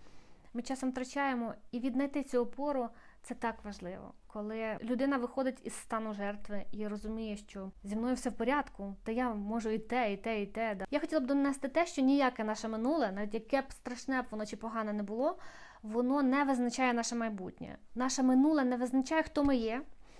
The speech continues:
які ми є і чого ми взагалі варті в цьому житті, як нам жити. Наше минуле не має це визначати. Це так, як про метафору корабль. Можливо, ви чули,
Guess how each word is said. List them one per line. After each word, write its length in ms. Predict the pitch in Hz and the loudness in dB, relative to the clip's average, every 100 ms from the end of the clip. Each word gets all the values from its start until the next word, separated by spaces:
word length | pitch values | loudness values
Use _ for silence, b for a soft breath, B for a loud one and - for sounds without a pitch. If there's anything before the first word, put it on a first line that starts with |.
| b b b - | b b b 0
які 360 | 254 254 247 | 0 2 2
ми 120 | 262 | 4
є 240 | 269 294 339 - - - | 4 2 0 -6 -20 -8
і 300 | 240 240 240 - - | -2 0 -2 -4 -6
чого 280 | 262 247 | -2 2
ми 220 | 277 254 196 | 4 2 0
взагалі 380 | 208 208 254 | -6 -2 2
варті 360 | 220 269 269 226 | 4 4 4 -2
в 100 | 208 | -6
цьому 320 | - 214 208 | -6 -4 -2
житті, 460 | 208 208 - 185 185 b b b b | -4 -8 -8 -8 -10 b b b b
як 240 | 247 254 | 0 2
нам 200 | 269 262 | 4 4
жити. 380 | 262 285 269 220 B B B | 4 2 0 -4 B B B
Наше 220 | - 294 330 | -2 2 2
минуле 280 | 339 339 | 4 4
не 100 | 320 | 6
має 200 | 330 320 | 6 4
це 120 | 247 196 | 2 -2
визначати. 600 | 185 185 - 175 - 202 - - | -6 -8 -6 -10 -10 -14 -16 -12
Це 120 | 233 | -4
так, 180 | 262 254 | -2 -2
як 140 | 254 | -2
про 200 | - 254 B B B B | 0 -2 B B B B
метафору 640 | 226 233 269 269 262 240 214 - | -4 2 4 4 4 2 0 -2
корабль. 440 | - 226 170 170 196 - - | 0 0 0 -4 -10 -14 -10
Можливо, 340 | 202 208 190 | -6 -4 -4
ви 120 | 190 202 | -4 -6
чули, 380 | - 330 285 | -2 0 0